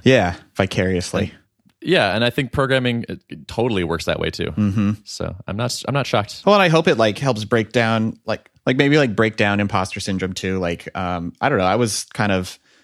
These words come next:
Speaker 1: flubbing around a little bit and, like, with searching docs and, like,
Speaker 2: Mm-hmm.
Speaker 1: I, you know, I'm not any more special than anyone else, and I always have to consult docs. So, like,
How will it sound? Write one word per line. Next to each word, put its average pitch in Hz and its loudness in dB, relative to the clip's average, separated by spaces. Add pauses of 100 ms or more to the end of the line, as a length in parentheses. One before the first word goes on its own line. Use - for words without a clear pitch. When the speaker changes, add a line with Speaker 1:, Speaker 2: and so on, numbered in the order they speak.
(140)
Speaker 1:
flubbing 101 0
around 92 0
a 95 0
little 92 0
bit 95 0
and, 92 -6
like, 87 -4
with 87 -8
searching 95 -2
docs 87 -2
and, 85 -4 (180)
like, 78 -6
Speaker 2:
Mm-hmm. 92 -6 (720)
Speaker 1:
I, - -6
you 107 -2
know, 95 -2 (240)
I'm 113 0
not 123 2
any 107 0
more 98 0
special 98 -4
than 95 -2
anyone 92 -2
else, 87 -2
and 92 -4
I 104 0
always 104 -2
have 85 -6
to 90 -14
consult 87 -6
docs. 85 -2
So, 90 -2
like, 85 -4